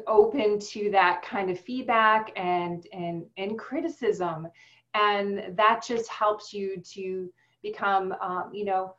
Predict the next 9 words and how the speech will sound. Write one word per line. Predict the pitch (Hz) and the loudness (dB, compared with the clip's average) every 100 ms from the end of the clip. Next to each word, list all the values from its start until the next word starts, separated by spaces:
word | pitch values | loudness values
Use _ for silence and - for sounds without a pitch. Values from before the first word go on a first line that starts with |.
| _ _ - | _ _ -4
a | 190 | 2
better, | 185 185 185 190 185 190 180 | 2 4 4 4 4 2 0
uh, | 180 175 | 0 2
whatever | 190 202 214 202 | 4 4 6 6
it | 196 | 4
is | 196 | 0
that | 196 | 0
you're | 202 | -2
doing. | 226 220 | 0 -2